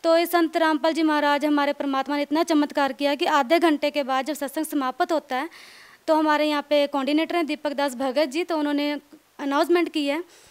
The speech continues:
कि संत रामपाल जी महाराज जी का आदेश आया है कि जो कोई नया भक्त जुड़ना चाहता है, प्रथम दीक्षा लेना चाहता है, यानी कि जुड़ना चाहता है उनके साथ,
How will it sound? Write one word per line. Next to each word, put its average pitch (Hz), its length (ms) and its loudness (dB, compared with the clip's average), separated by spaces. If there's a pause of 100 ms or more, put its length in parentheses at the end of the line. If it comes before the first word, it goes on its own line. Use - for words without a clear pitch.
(140)
कि 311 100 -4
संत 311 280 -2
रामपाल 302 300 0
जी 311 100 -2
महाराज 277 420 -2
जी 277 220 -10
का 285 200 -4 (200)
आदेश 277 400 -4
आया 240 200 -4
है 262 220 -8 (380)
कि 311 140 -4
जो 302 300 0
कोई 330 280 0
नया 294 300 0
भक्त 277 300 -4
जुड़ना 269 380 -2
चाहता 277 300 -4
है, 277 40 -4
प्रथम 302 380 -2
दीक्षा 294 280 -4
लेना 262 260 -4
चाहता 254 320 -10
है, 254 120 -6
यानी 277 160 -8
कि 302 120 -8
जुड़ना 262 340 -6
चाहता 277 240 -8
है 262 40 -10
उनके 254 120 -10
साथ, 254 200 -8